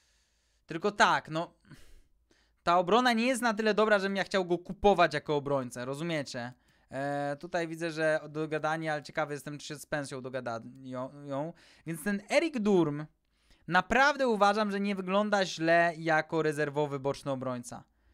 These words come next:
E, i mówię to z zupełnym przekonaniem. Jest tutaj oczywiście jeszcze ten, e, Incapi, in, in, in, Incapie.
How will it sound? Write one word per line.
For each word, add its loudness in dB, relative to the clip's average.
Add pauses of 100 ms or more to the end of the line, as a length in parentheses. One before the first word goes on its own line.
(280)
E, -10 (1000)
i -2
mówię 0
to -4
z -8
zupełnym -4 (120)
przekonaniem. -4
Jest -6
tutaj 0
oczywiście -6
jeszcze -6
ten, -4 (300)
e, -4 (240)
Incapi, -6 (340)
in, -10 (100)
in, -8 (320)
in, -10 (260)
Incapie. -2